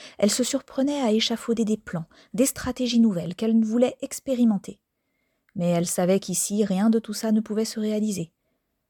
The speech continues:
Alors, elle prit son baluchon et s'échappa.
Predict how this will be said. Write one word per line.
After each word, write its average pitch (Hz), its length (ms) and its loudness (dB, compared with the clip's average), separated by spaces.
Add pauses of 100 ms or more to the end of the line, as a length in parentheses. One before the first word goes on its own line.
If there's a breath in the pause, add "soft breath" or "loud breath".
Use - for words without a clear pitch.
(160)
Alors, 196 540 0 (220)
elle 170 140 -8
prit - 220 -12
son 214 220 -2
baluchon 180 540 -2 (420)
et 180 80 -6
s'échappa. - 640 -6